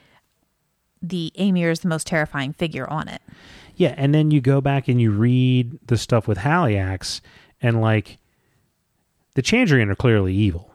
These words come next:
Speaker 2: Like, let's not
Speaker 1: Right.
Speaker 2: somehow say that they're, like, mistaken good guys. But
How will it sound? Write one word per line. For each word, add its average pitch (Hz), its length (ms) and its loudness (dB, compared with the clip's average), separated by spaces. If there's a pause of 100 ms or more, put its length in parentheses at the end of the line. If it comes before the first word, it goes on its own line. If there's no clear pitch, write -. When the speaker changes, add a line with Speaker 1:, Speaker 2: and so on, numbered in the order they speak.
(160)
Speaker 2:
Like, 101 160 -4
let's 127 260 0
not 127 200 -2 (760)
Speaker 1:
Right. - 240 -6
Speaker 2:
somehow 120 460 0
say 113 280 0
that 95 180 -2
they're, 98 360 0 (220)
like, 104 300 -4
mistaken 95 720 -2
good 98 220 0
guys. 90 520 -10 (560)
But 113 320 0